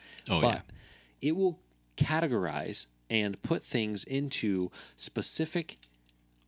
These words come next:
Speaker 2: templates that you design. So what brought this up was my professor that I met with at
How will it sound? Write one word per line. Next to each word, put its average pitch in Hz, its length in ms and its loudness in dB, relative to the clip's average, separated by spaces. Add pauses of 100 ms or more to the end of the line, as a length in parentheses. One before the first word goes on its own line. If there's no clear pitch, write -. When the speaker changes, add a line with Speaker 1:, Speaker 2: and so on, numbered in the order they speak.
(220)
Speaker 2:
templates 156 500 0
that - 240 0
you 135 80 2
design. 98 460 -2 (160)
So 107 320 2 (800)
what 165 260 0
brought 196 240 2
this - 200 0
up 101 260 -2
was 95 480 0 (540)
my 107 160 4
professor 104 440 2
that 85 120 0
I 87 40 0
met 87 140 -2
with 92 220 -2
at 87 100 -2